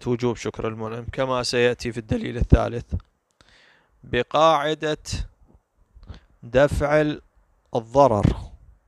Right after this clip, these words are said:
هذا أنعم عليه، فإذا لم أشكره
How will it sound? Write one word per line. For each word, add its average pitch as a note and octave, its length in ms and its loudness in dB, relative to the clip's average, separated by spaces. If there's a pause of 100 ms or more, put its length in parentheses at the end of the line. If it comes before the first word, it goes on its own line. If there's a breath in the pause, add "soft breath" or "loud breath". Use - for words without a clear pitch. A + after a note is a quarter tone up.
(440)
هذا D#3 300 4
أنعم C3+ 280 -2
عليه، G#2+ 380 -6 (2000 soft breath)
فإذا C3 720 2
لم B2+ 380 -4 (1500)
أشكره C#3+ 1120 -6